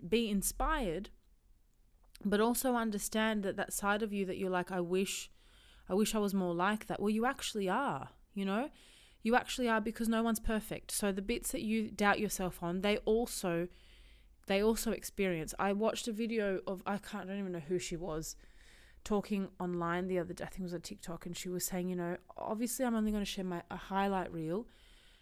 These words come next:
Um, we all know that mums have it hard. We all know that mums have it hard, and I just wanna share the nice parts of my life. And I thought, "That's great, but you've waited it kind of until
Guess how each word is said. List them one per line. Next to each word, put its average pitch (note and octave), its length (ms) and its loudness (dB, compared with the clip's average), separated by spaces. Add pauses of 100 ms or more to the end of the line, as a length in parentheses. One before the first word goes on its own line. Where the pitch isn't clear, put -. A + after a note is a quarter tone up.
(180)
Um, F#3+ 340 0 (180)
we A#3 240 4
all A3+ 200 6
know G3+ 340 2
that F#3+ 160 -2
mums F3 340 -2
have F3 160 -8
it F3 80 -8
hard. E3+ 340 -2
We G3 120 0
all G3+ 80 2
know G3+ 180 0
that - 140 -6
mums F3 260 -2
have E3+ 140 -10
it E3+ 80 -8
hard, F3 260 -2
and F#3 120 -6
I F#3+ 180 4
just G#3 180 -4
wanna F#3+ 160 -2
share F#3 240 -2
the F#3 100 -2
nice F3 260 -2
parts - 380 -4
of F3 80 -6
my E3+ 180 -2
life. G3 460 0 (1040)
And A#3 120 4
I B3 120 8
thought, A#3+ 220 2
"That's A#3+ 240 4
great, C4 400 4
but G3 200 0
you've G3+ 360 -2
waited G#3 380 4
it B3 160 -2
kind G#3 260 0
of G3 80 -2
until F3+ 640 2